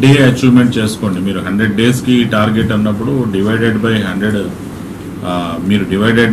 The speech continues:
by, ఆ, నైంటీ డేస్ అని వేసుకొని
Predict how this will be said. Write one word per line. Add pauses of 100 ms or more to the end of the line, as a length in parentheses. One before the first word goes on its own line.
by, (160)
ఆ, (180)
నైంటీ
డేస్
అని
వేసుకొని